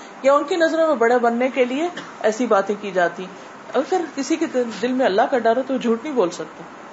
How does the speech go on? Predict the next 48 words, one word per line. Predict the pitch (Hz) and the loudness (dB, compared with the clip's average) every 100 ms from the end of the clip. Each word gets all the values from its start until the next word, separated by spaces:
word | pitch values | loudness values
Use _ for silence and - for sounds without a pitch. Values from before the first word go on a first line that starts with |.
| - - | -16 -10
وہ | 262 | -6
کسی | 294 311 | -2 0
کو | |
دھوکہ | 277 269 240 311 | 4 4 4 2
نہیں | 339 | 2
دے | 226 175 | 0 0
سکتا، | 180 - 156 - - - - - - - - | -4 -10 -14 -16 -18 -18 -18 -18 -18 -16 -6
وہ | 247 | -4
کسی | 277 294 | -2 -2
کے | 330 | 0
ساتھ | 339 311 240 | 2 2 4
زیادتی | 214 214 320 | 4 4 -2
نہیں | 349 | -2
کر | 294 | 0
سکتا، | 202 190 - 175 - - - | 0 -2 -6 -10 -10 -16 -2
کیونکہ | 339 370 | 2 2
اس | 370 | 2
کو | 370 | 2
پتا | 370 302 | 2 4
ہے | 330 320 302 | 2 2 0
کہ | |
اگر | 247 254 247 | 2 2 2
میں | 208 240 | 2 2
زیادتی | 277 320 311 330 | 4 2 2 -2
کروں | 311 311 | 0 0
گا | 330 | 0
تو | 320 | 0
میرے | 233 226 | 4 6
اوپر | 247 247 226 | 6 2 0
بھی | 226 | -2
یہ | 226 | -4
چیز | 220 214 | -6 0
پلٹ | 185 180 196 | 2 2 0
کر | 165 | 2
آئے | 151 151 | 0 -2
گی۔ | 170 - - - - - - - - - - | -12 -14 -18 -16 -16 -16 -16 -16 -16 -10 -2
اس | 285 359 | 2 2
وقت | 370 311 | 2 0
انسان | 302 285 285 269 | -2 2 2 4
وقتی | 220 - 359 | 0 4 2
طور | 349 294 285 | 4 2 4
پر، | 330 330 - - | 0 0 -12 -12
چاہے | - 349 | 2 2
اس | 349 | 4
کو | 359 | 0
شرمندگی | 339 320 311 339 370 | 0 0 0 0 2
بھی | 349 349 | 4 4
ہو، | 359 | 4